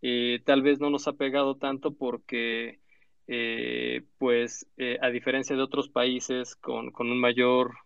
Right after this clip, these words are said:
poder adquisitivo, eh, tal vez no ha, no ha sido en México el boom de, de que todo mundo tiene N cantidad de dispositivos inteligentes en su hogar, ¿no? Pero honestamente... Eh,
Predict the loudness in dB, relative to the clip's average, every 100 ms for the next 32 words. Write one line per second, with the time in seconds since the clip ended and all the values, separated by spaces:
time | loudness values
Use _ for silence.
0 | _ 2 4 4 2 -4 -10 -2 2 4
1 | 4 0 _ _ -20 _ -2 0 0 0
2 | -2 -6 0 2 2 0 2 2 2 -2
3 | -4 -4 -2 -4 -4 -4 -6 -8 -8 -6
4 | -4 -2 -2 -4 -6 -6 -6 -10 -12 -12
5 | -10 -10 4 6 6 2 0 -2 -2 -2
6 | -2 -4 -8 -20 -20 _ _ _ -12 -6
7 | -6 -6 -10 -6 -6 -6 -10 -12 -16 -16
8 | -16 _ -10 -10 -12 -12 -10 -10 -12 -10
9 | -12 -12 -8 -6 -2 -2 -4 -14 -20 _
10 | _ 2 2 2 -2 -4 -8 -8 -4 -2
11 | -2 0 -2 -2 0 2 4 2 -4 -12
12 | _ _ _ _ _ -6 -4 -4 -4 -6